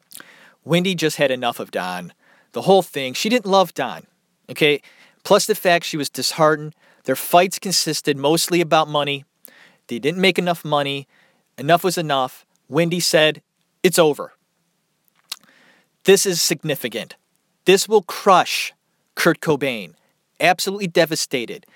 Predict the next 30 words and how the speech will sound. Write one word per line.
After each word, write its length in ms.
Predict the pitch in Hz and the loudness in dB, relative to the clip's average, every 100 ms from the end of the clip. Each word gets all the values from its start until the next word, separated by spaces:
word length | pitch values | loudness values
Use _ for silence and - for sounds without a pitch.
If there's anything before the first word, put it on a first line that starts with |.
| _ 147 | _ -4
In 120 | 165 | -2
interviews, 600 | 190 202 175 131 104 - - - | 0 0 -2 -4 -10 -12 -12 -4
you 120 | 175 | -2
can 140 | 226 | 0
hear 280 | 196 170 202 | -2 -2 -2
him 180 | 175 190 | -2 -4
say 560 | - - 160 147 104 _ _ _ _ _ _ | -4 -2 -2 -2 -6 _ _ _ _ _ _
how 200 | - 175 - | 2 4 4
absolutely 680 | 196 202 - 214 196 208 202 | 2 2 2 -4 -2 -2 -2
crushed 500 | 190 - 180 170 - | -6 -2 2 2 0
he 160 | - 185 | -6 -4
was 480 | 160 135 139 101 - _ _ - | 0 2 2 0 -10 _ _ 0
that 140 | 151 | 2
his 140 | 165 | 2
parents 400 | - - 165 160 | -2 -4 -4 -2
got 220 | - 147 - | -2 -2 -2
divorced. 520 | 110 110 98 - - _ _ _ | -8 -8 -8 -12 -16 _ _ _
He 120 | - | -2
was 140 | 196 185 | 0 2
embarrassed 880 | 180 160 - 160 156 120 - - - _ - | -2 -4 -2 0 0 -2 -8 -12 -14 _ -4
to 80 | 160 | 0
tell 200 | 190 180 | 2 2
kids 240 | - 180 | 0 -2
at 80 | 185 | -2
school 560 | - - 180 131 - _ - - _ | -2 -2 -2 -4 -8 _ -20 -20 _
that 140 | - 156 | 0 2
his 160 | 156 | 0
mom 260 | 156 156 156 | 0 2 0
and 140 | 156 | -2
dad 340 | 139 127 104 | 0 0 -2